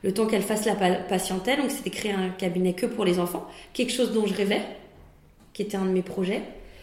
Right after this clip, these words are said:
Mais je n'ai-, m'étais jamais engagée vraiment à créer mon cabinet, euh, parce que je pense que j'avais toujours ça dans un coin de la tête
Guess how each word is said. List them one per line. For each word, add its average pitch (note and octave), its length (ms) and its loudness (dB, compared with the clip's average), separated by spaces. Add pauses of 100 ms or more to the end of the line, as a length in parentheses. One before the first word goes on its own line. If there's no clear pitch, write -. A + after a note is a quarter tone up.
(160)
Mais D4 200 4
je C4 80 2
n'ai-, A3+ 260 4
m'étais G#3+ 360 2
jamais D4 340 4
engagée B3 520 2
vraiment A#3+ 480 0
à F#3 420 -2 (360)
créer C#4 240 2
mon B3+ 160 2
cabinet, A3+ 800 0
euh, F#3 320 0 (800)
parce G#3+ 220 2
que B3 140 0
je A3+ 100 4
pense A#3+ 260 0
que - 80 -6
j'avais F3+ 220 4
toujours A3 320 -4
ça A#3+ 160 -4
dans G3+ 200 -2
un F#3 40 -2
coin G#3+ 180 -6
de G#3 60 -2
la F#3 80 0
tête G3 380 -8